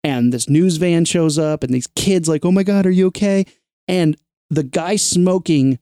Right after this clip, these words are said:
drops a cigarette that catches all this, the gas that's been pouring into the irrigation pipes on fire. It blows up, and this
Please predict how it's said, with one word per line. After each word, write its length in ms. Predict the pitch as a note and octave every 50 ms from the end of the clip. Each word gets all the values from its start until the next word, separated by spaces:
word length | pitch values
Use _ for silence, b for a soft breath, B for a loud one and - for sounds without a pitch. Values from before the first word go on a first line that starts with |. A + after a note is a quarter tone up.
| _
drops 360 | - D3+ D3+ D#3+ F3+ G3 - -
a 80 | E3
cigarette 580 | - - - F3+ D#3 D3+ D3 D3 C#3 C#3 C3 - -
that 200 | C#3 C3+ - -
catches 340 | - F3 E3 - D#3+ C3
all 180 | D3+ D3 D#3 E3+
this, 220 | E3+ E3 D3 - - -
the 140 | C3+ D3 C3+
gas 420 | C3+ - D3 D3+ E3 F3 - -
that's 140 | E3+ D#3 -
been 180 | - D3+ C#3+ B2+
pouring 380 | - - E3 E3 E3 D#3+ D#3
into 160 | D#3 D3+ D3
the 120 | C#3+ C#3+ C#3+
irrigation 460 | D3 C#3+ C3+ C#3+ D3 C#3+ - C#3+ C3
pipes 260 | - C#3 C#3 C#3 - D3+
on 120 | C#3 C3
fire. 320 | - - C3+ C3+ C3 B2+ -
It 200 | D#3+ D#3+ - C3+
blows 360 | C#3+ C3+ C#3+ D#3 F3 E3 D#3
up, 200 | D#3+ D3+ - -
and 180 | - D3 C#3 C#3
this 180 | C3+ A#2+ -